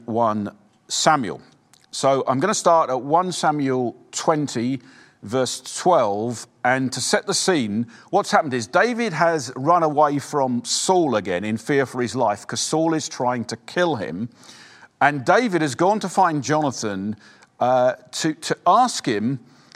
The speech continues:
uh, to find out at a festival that's about to happen whether Saul, uh, D-, Jonathan's father, really does intend to kill David. That's,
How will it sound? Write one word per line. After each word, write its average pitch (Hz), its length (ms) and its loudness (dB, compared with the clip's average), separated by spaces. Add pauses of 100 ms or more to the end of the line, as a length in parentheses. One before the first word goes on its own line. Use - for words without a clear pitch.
(160)
uh, 123 240 2
to 151 220 -2
find 196 540 2
out 117 400 2
at 147 100 4
a 139 60 -4
festival 113 640 -2
that's 110 180 -4
about 139 360 0
to 147 100 -4
happen 117 580 -4 (500)
whether 139 580 0
Saul, 139 600 -2 (180)
uh, 127 120 0
D-, 123 160 0 (140)
Jonathan's 160 480 0
father, 131 340 2
really 160 560 2
does 147 260 2
intend 113 380 -4
to 120 60 -8
kill 127 280 0
David. 87 360 -6
That's, 107 280 -2